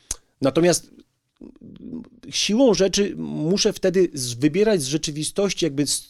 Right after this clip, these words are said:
stroić się troszkę na tę częstotliwość, mo-, w ten sposób, może jak C B Radio, nie?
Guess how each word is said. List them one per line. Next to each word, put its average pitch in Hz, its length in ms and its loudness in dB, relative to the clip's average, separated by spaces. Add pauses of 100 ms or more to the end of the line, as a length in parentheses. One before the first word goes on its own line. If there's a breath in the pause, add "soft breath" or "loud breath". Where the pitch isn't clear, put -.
stroić 220 520 0
się 156 140 2
troszkę 165 340 -2
na 165 120 2
tę 180 120 2
częstotliwość, 175 800 0
mo-, 135 100 -2
w - 100 -12
ten 170 140 0
sposób, - 340 -6
może 110 200 -6
jak 123 140 -8
C 175 100 -12
B 180 140 -4
Radio, 120 260 -4
nie? - 120 -16